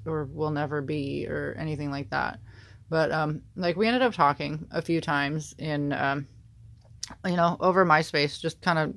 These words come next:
um, catching up, you know, because it had been years. And, um, what I learned when we were catching up is how horribly mi-, like, you know what I mean, how miserable he was, basically,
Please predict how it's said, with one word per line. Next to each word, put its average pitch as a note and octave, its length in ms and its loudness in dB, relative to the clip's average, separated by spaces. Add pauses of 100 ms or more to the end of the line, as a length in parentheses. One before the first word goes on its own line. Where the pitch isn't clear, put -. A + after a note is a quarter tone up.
(500)
um, D3+ 360 0 (480)
catching F#3 400 2
up, - 300 -4 (180)
you D#3 120 -6
know, D3 180 0
because D#3 260 -2
it D#3+ 80 2
had D3+ 160 0
been D3 160 -2
years. D3 360 -6 (1160)
And, E3+ 380 4
um, D3+ 380 4 (220)
what G3 240 8
I E3+ 120 10
learned A3+ 320 4
when G3 140 2
we F3+ 80 2
were E3+ 120 6
catching E3+ 380 0
up E3+ 220 4
is D3+ 140 2
how D#3 400 4 (600)
horribly G3+ 460 6
mi-, D#3+ 180 2
like, E3 240 2
you E3 80 -2
know F3 100 2
what E3+ 40 4
I E3+ 40 2
mean, E3+ 120 0
how A3 160 4
miserable F#3+ 420 4
he D#3 160 0
was, D3+ 380 2
basically, D3+ 640 -2